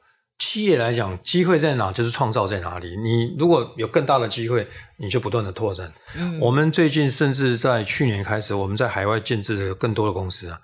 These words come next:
Speaker 2: 嗯。
Speaker 1: 我们最近在越南跟印尼都准备架设公司，而且在投资了。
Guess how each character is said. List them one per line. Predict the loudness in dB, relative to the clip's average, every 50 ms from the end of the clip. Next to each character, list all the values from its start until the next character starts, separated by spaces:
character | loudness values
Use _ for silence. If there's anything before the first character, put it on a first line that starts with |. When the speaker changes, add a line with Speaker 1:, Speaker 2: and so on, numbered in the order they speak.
| -20 -14 -8
Speaker 2:
嗯。 | -6 -6 -4 -2 0
Speaker 1:
我 | 0
们 | 2 2
最 | 2 2
近 | 2 0 0
在 | 0 0
越 | 0 0 0 0 0
南 | 0 -2 -2 -4 -2
跟 | -2 -2 -2 -2 0
印 | 0 0 0 0
尼 | -2 -2 -2
都 | -2 -2 -2 -2
准 | -4 -6 -6 -4
备 | -4 -4
架 | -2 -4 -4 -6
设 | -6 -8
公 | -8 -6 -8 -8
司， | -8 -10 -10 -8 -8 -8 -8
而 | -8 -8
且 | -8 -6 -6
在 | -6 -6
投 | -8 -10 -12 -12
资 | -12 -10 -10 -8
了。 | -8 -10 -12